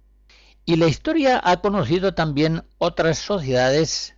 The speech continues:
pacíficas, o incluso pacifistas, centradas más en el trabajo, en el diálogo, la negociación,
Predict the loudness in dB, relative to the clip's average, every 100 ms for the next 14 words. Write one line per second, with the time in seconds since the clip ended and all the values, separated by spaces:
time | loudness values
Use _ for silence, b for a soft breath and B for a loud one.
0 | _ -6 -4 -4 -4 -4 -6 -6 -10 -12
1 | -16 -20 _ _ _ _ -6 -4 -2 -2
2 | -2 -2 -4 -4 -4 -6 -6 -4 -4 -6
3 | -8 -6 -8 -10 -14 -18 _ _ _ _
4 | _ -4 -2 -2 -2 0 2 2 0 -2
5 | -2 -2 -2 -2 -2 0 0 4 2 0
6 | -2 -2 -4 -6 -8 -2 2 4 4 2
7 | 0 0 0 -2 -2 -4 -4 -6 -2 0
8 | 0 -2 -6 -10